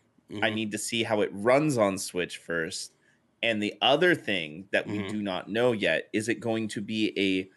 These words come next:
Speaker 1: a actual download or a physical card that you can get?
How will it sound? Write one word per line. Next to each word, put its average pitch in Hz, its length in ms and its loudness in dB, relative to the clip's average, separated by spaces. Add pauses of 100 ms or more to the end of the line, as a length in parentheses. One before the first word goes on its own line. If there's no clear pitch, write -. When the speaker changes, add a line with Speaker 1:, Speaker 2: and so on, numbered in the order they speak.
(440)
Speaker 1:
a 92 300 0 (280)
actual 101 580 0
download 117 880 2
or 95 180 2
a 87 60 0
physical 104 420 -4
card 113 560 2 (160)
that 139 160 0
you 165 80 -10
can 170 160 -6
get? 180 340 2